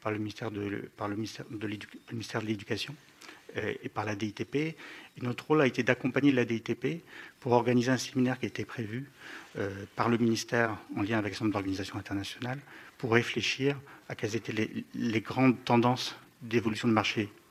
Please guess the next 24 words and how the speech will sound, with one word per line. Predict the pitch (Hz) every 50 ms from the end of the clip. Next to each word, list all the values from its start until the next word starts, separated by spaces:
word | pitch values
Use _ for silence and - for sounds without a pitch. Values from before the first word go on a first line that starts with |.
| - - -
euh, | 101
de, | 107 - 117 113
de, | - 127 117 113 117 - - 113
de, | 117 123 117 110 110 117 113 123 110
de, | 107 110 107 104 104
des | 101 104 101 104
évolutions | 120 113 123 120 117 - - 123 - - - - - -
du | -
secteur | 110 - - - 123 110
de | 104
l'enseignement, | 101 95 - 104 95 101 110 131 139
quelles | 131 - 107 98 104
étaient | 98 - - 107 101 - -
les | - 104 98 120
évolutions | 113 113 120 117 - - 135
aussi | 117 - - 120
attendues | 110 - 113 107 110 123
du | 113
marché | 110 104 101 - 107
d'enseignants, | 101 98 - - 101 98 110 131 143 - - - - - - - - -
et | - 113
à | - 104
ce | - -
titre, | 101 - - 147 151 - - -